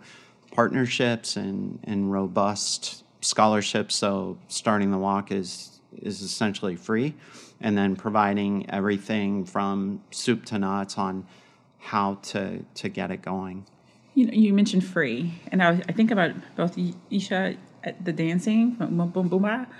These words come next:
Speaker 2: as well as walking. So cost, but it's also accessibility and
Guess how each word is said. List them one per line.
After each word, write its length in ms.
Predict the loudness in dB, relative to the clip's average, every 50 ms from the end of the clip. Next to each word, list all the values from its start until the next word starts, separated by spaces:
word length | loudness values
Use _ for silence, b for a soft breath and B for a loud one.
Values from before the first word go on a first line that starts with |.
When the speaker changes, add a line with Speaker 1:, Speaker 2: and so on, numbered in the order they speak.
| B -4 B B -2
Speaker 2:
as 200 | 0 0 2 2
well 400 | 2 2 4 4 4 4 4 2
as 500 | 0 0 0 2 2 2 0 0 -2 -4
walking. 760 | -6 -4 -2 -2 -2 -2 -4 -6 -8 -10 -8 -6 -4 -4 -4 -6 B B B B
So 160 | -2 -2 -2
cost, 720 | -2 2 2 4 4 4 0 -4 -8 -10 -12 -12 -12 -12 B B B B B B
but 80 | 2 4
it's 100 | 6 8
also 220 | 6 6 6 2
accessibility 1000 | 2 2 4 2 2 2 2 -2 0 0 0 0 -2 -4 -4 -4 -4 -4 -6 -6 -10 B B B B B B -14 -2
and 800 | 2 4 4 6 4 4 4 4 4 4 4 4 2 2 -2 -6